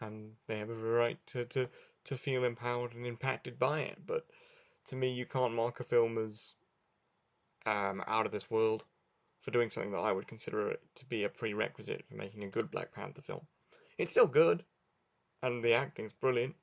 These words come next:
and Michael B. Jordan's motivation is good, and the suits look amazing, so, you know, there's still good elements, and it's still in friendly for me. But yeah,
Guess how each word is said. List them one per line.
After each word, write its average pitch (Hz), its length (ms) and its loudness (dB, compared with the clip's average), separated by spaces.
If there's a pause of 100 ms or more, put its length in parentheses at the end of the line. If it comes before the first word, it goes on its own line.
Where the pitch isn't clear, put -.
(420)
and 104 520 -4 (2500)
Michael 127 300 2
B. 120 100 0
Jordan's 120 300 0
motivation 120 640 2
is 117 240 -4
good, 143 360 6 (460)
and 101 680 -2 (1900)
the 131 60 -6
suits - 420 -4
look 120 160 -2
amazing, 123 580 -2
so, 113 540 -2
you 104 100 -8
know, 104 200 -2
there's 127 140 -2
still 143 240 4 (400)
good 139 140 4
elements, 127 380 0
and 113 100 -8
it's - 100 -8
still 147 160 4
in 120 100 2
friendly 135 340 -2
for 117 140 -12
me. 110 240 -8 (120)
But - 200 -2
yeah, 113 200 2